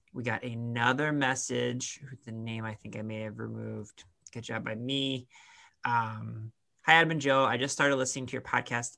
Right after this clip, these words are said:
a few months ago and love it. Listening has helped me <laughs> get through the pandemic, so thank you." Uh, along those lines, "I love apocalyptic and post-apocalyptic books, but disclaimer, only ones with some hope at the end. My favorite is Station Eleven by Emily Saint John Mandel.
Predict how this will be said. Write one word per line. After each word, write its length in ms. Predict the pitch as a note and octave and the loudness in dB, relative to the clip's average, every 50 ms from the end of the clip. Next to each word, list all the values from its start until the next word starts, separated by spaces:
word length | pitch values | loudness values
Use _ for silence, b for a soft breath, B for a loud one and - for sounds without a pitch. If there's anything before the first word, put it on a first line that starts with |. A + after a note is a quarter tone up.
| _ _ - | _ _ -18
a 40 | B2 | -14
few 200 | - - B2+ A#2+ | -12 -8 -8 -4
months 300 | A#2 A#2+ C#3+ D3 - - | -2 0 -2 0 -2 -4
ago 260 | G3 G#3 A3 A#3 A3+ | -2 0 0 0 0
and 180 | D#3+ C#3 C3 B2 | -2 -2 -4 -4
love 300 | A#2 A#2+ A#2+ A#2 A#2 A#2+ | -4 -2 -2 -2 0 0
it. 200 | C#3 F3+ - _ b b b b b b b | 0 0 -2 _ b b b b b b b
Listening 360 | - C3 C3 B2+ - D3 C#3+ | -2 0 0 0 0 0 0
has 120 | C#3+ C#3 C3+ | 0 0 -2
helped 340 | - - B2 B2 - - - | -2 -2 -2 -4 -4 -6 -4
me 140 | C#3+ C3+ | -4 -4
<laughs> 80 | B2+ C3 | -4 -4
get 240 | - - - - - | -4 -4 -4 -2 -2
through 100 | D#3 C#3+ | -2 -2
the 120 | C3 C3+ | -2 -2
pandemic, 640 | C3+ - - C3+ C3 B2+ A2+ A#2+ A2+ A#2 B2 B2+ - | -2 -2 0 0 0 -2 -2 -2 -2 -2 -4 -4 -4
so 160 | - - C#3+ | -4 -4 -4
thank 400 | C#3 - - B2 A2+ A2 G#2+ - | -2 -2 -2 -2 -2 -2 -4 -4
you." 260 | B2+ B2 B2 C#3+ D#3 b b b b b b b b b b | -2 -2 -2 -2 -4 b b b b b b b b b b
Uh, 160 | - C#3 A#2+ A2+ - - | 0 0 0 2 4 6
along 340 | C#3+ C#3+ D3 D3+ D#3+ E3+ | 8 10 12 12 10 10
those 240 | E3 E3+ E3+ F#3 F3 | 10 8 8 6 6
lines, 260 | D#3+ B2+ A#2+ E3 F#3 - b b b | 4 2 2 0 -4 -8 b b b
"I 80 | D3+ | 6
love 360 | D#3 D3+ D#3 D#3+ F#3 G#3+ G3+ - | 6 8 8 10 10 8 6 4
apocalyptic 920 | G3+ F#3+ - F#3 F#3+ F#3 F#3 F3+ E3 D#3 D3+ - - D3+ C#3 C#3+ - - - | 2 6 8 8 8 8 6 4 2 2 2 4 4 4 4 2 0 -2 -2
and 160 | D3 D3+ D3 | -2 -2 -4
post-apocalyptic 1120 | - - D3+ C#3+ D#3 D3+ - - D3+ - - B2+ B2+ - C3+ B2+ B2 B2 - - B2 A#2+ - - - | -2 2 4 4 4 2 -2 -6 -6 -4 -4 -4 -2 -2 -2 -2 -2 -2 -4 -4 -4 -4 -6 -6 -2
books, 360 | - B2+ A#2 - - - - | 0 0 0 -2 -6 -10 -10
but 200 | - - A#2+ A#2 | -8 -8 -8 -6
disclaimer, 640 | - B2 - - - G3+ G#3 F#3+ D#3 C3+ C3 B2+ B2+ b b b b b b - | -6 -8 -4 0 2 4 4 4 4 2 2 0 -2 b b b b b b -4
only 260 | C#3 D#3 F#3 G#3+ A3+ | -2 0 0 2 2
ones 340 | G#3+ G3 F3+ F3 F3 F3+ D#3+ | 4 4 4 4 4 2 0
with 200 | D3+ D3+ D3+ D3 | 0 0 0 0
some 200 | - - C#3+ C3 | 0 -2 -2 -2
hope 360 | B2 - - - E3 E3+ E3 - | -2 -4 -2 0 0 0 0 -2
at 140 | - - - | -6 -6 -8
the 120 | G2+ - | -6 -6
end. 220 | A2 G#2 F#2 F#2+ - - | -6 -6 -6 -8 -12 -12
My 100 | G#2+ A2+ | -12 -8
favorite 380 | A2 - A#2+ A#2+ B2 C#3+ C3+ | -4 -4 -2 0 0 -2 -2
is 80 | C#3+ C#3 | -4 -6
Station 340 | - - B2 C3 - D#3+ D#3+ | -4 -4 -4 -4 -4 -6 -4
Eleven 300 | D3 C3+ B2 B2 B2+ B2+ | -2 0 0 0 0 0
by 100 | A#2+ A#2 | 0 0
Emily 180 | A2+ A2+ A2+ A2+ | 0 0 -4 -6
Saint 200 | A2+ - A#2+ A2 | -6 -8 -8 -6
John 160 | B2 A#2 A2+ | -4 -4 -2
Mandel. 440 | A#2+ C3 D3+ C#3+ A#2 G#2+ B2+ - - | -2 -2 -2 0 0 0 -2 -2 -6